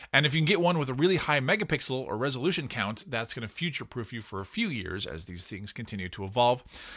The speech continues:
My next big suggestion really is just to hold it in your hand and see if you like the, the feel of it.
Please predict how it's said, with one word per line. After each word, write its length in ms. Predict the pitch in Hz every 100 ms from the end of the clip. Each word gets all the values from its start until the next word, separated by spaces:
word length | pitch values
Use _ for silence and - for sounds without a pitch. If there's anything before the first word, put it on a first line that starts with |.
| - - -
My 140 | 156
next 220 | 185 208 -
big 160 | 208
suggestion 720 | - 156 190 185 - 160 123
really 420 | 139 233 269 240 - -
is 220 | 185 135
just 400 | 127 117 - -
to 80 | 135
hold 580 | - - 139 180 196
it 200 | 165 - -
in 180 | 156
your 180 | 139 110
hand 720 | - - 160 160 127 107 110 - - -
and 140 | 143 135
see 320 | - 123 120
if 120 | -
you 80 | 135
like 340 | 104 98 92
the, 140 | 117 98
the 80 | 107
feel 340 | - 180 196
of 100 | 95
it. 220 | 53 -